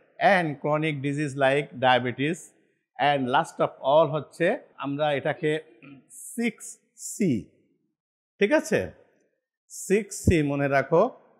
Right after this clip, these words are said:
যে carries tooth, oral cancer, cellulitis in the submandibular gland, chemotherapy, cachexia and chronic disease like diabetes।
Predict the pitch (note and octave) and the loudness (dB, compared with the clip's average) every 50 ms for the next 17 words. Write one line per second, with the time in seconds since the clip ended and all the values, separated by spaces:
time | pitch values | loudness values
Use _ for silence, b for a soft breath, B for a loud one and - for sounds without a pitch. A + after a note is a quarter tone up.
0 | _ _ _ _ - A#2+ A#2+ C3+ B2+ C3 C3+ C#3+ C#3 - _ _ _ _ _ - | _ _ _ _ -16 -8 -4 -2 0 0 0 -2 -4 -6 _ _ _ _ _ -2
1 | D3 C#3+ D#3 E3+ E3 - - - E3+ D#3 D#3 E3 E3+ - - _ _ _ _ _ | 0 2 2 0 -2 -2 -6 -4 -2 0 0 0 -2 -6 -16 _ _ _ _ _
2 | _ _ _ _ _ _ - A2 C3 C#3+ D3 D#3+ D#3+ D3+ D#3+ D3 C#3+ C#3+ C3+ - | _ _ _ _ _ _ -6 -2 2 4 4 4 4 2 0 -2 -2 -2 -4 0
3 | - D#3 D3 D3+ D#3+ D#3 - _ _ _ _ _ _ _ _ _ _ _ _ _ | 2 2 2 2 0 -4 -8 _ _ _ _ _ _ _ _ _ _ _ _ _
4 | _ - - C#3 C#3 D3 D3+ D#3 D#3 D#3 C#3+ E3+ D#3+ D3 E3 D3 C#3+ D3 C#3+ - | _ -8 -4 -2 -2 0 0 2 0 0 0 -2 -4 -4 -4 -4 -4 -4 -4 0
5 | C#3 B2+ C3+ C#3+ D#3 D3+ D3+ D3+ D3 D3+ D3+ D3 C#3+ C#3 A2+ A#2 B2 B2+ C#3 D3 | 0 0 0 0 -6 -4 -4 -4 -4 -2 0 0 0 0 -2 -2 -2 0 0 -2
6 | D#3+ E3+ E3+ _ _ _ _ _ _ _ _ _ _ _ _ - C#3+ C#3 C#3 C3+ | -2 -6 -8 _ _ _ _ _ _ _ _ _ _ _ _ -4 -2 -2 -2 -4
7 | C3+ - D3 D3+ D3 D3 - D3+ D3+ D#3+ F3 G3 - _ _ _ _ - - D3 | -4 -2 -2 -2 -2 -2 -2 -4 -4 -4 -4 -8 -10 _ _ _ _ -2 0 0
8 | C#3+ - G#3 F3 - - - - E3+ D3 C#3+ C#3 C#3+ D3+ E3 - _ _ _ _ | 0 0 -2 -4 -4 -10 -12 -6 -2 0 0 0 0 -2 -6 -10 _ _ _ _
9 | _ - C3 C#3 C#3 C3 B2 - - D3+ D3+ D#3 E3 D#3 C3+ A#2+ C3 D3 C#3 D3 | _ -4 -2 -2 -2 -2 -6 -2 0 0 2 2 0 -2 -4 -4 -4 -6 -4 -4
10 | D#3 C#3+ C3 C3+ B2+ C3 D3+ G3 G#3+ - - _ _ _ _ - C#3 C3+ B2+ A#2+ | -6 -6 -2 2 4 4 4 4 2 -2 -16 _ _ _ _ -8 0 2 2 2
11 | G#2+ G2 G#2 G#2 G2 F#2+ E2+ | 2 0 -4 -6 -6 -10 -10